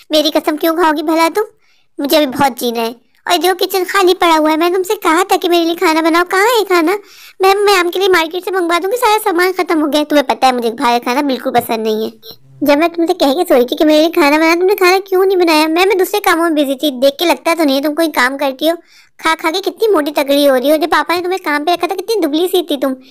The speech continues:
इसका मतलब तुम काम करती ही नहीं हो। पूरे महीने में एक दफा काम कर लेती होगी। पता तो है यहाँ कोई है नहीं तुम्हें देखने वाला। आज मैंने घर पे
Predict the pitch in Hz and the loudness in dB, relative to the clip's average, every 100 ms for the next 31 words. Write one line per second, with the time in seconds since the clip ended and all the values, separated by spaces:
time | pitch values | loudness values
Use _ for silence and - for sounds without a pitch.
0 | - - 302 - 311 285 311 403 370 339 | -20 -12 -10 -4 0 0 -2 -2 -2 0
1 | 359 262 254 294 349 294 254 254 254 254 | 0 -2 -2 0 2 2 0 0 -2 -4
2 | - - _ 349 330 285 285 302 294 247 | -14 -20 _ 0 2 2 2 2 0 -2
3 | 269 269 254 247 247 233 269 359 349 349 | -2 0 0 -2 -2 -2 -2 0 0 0
4 | 330 269 269 269 254 254 247 254 240 233 | -2 -2 0 0 2 2 0 0 -2 0
5 | 302 330 339 320 320 311 320 311 330 339 | 0 0 0 0 -2 0 0 2 2 0
6 | - - - - 254 254 240 277 277 | -8 -20 -8 -4 -4 -4 -4 -4 -4